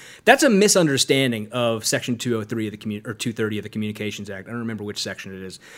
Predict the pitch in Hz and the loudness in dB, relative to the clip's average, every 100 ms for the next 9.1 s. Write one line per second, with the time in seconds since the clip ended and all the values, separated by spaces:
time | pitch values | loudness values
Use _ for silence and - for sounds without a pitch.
0 | - - 160 220 214 190 277 277 196 - | -10 0 4 6 6 4 4 4 4 4
1 | 185 - 131 120 127 147 147 175 170 147 | 2 2 0 -2 -4 -4 0 2 2 0
2 | 143 160 147 147 131 - 175 170 127 117 | 0 0 -2 -2 -2 2 4 4 2 -2
3 | 120 180 151 117 - - - - 170 196 | 2 4 6 2 -6 -14 -20 2 6 6
4 | - 170 - - 170 185 - 117 107 110 | 4 0 0 0 2 0 -4 -2 -2 -4
5 | - 143 151 - 131 127 110 120 127 175 | -4 0 2 2 -2 -2 -2 0 2 4
6 | 196 208 208 247 285 294 - - - _ | 2 2 0 0 -2 -2 -8 -10 -20 _
7 | - 165 160 151 - 165 160 143 139 127 | 4 4 6 2 2 2 2 2 2 0
8 | 127 127 123 120 110 107 - 95 - 87 | -2 -2 -2 0 -2 -4 -8 -10 -12 -18